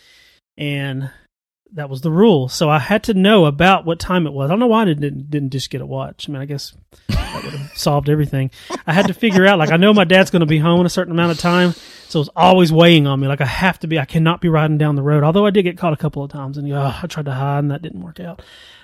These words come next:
I have to be home where he can, you know, I can hear him if he yells,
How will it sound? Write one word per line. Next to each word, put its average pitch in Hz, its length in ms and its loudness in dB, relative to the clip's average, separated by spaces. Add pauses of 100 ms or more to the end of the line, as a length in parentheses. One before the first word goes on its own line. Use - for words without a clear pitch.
I 151 80 -4
have 202 220 2
to 180 60 -8
be 165 120 2
home 143 540 0
where 135 120 -10
he 160 80 -6
can, 143 320 -6
you 147 80 -2
know, 131 240 -4 (380)
I 156 80 -4
can 143 100 -4
hear 175 260 2
him 135 200 -4 (500)
if - 80 -12
he 151 80 -2
yells, 143 600 0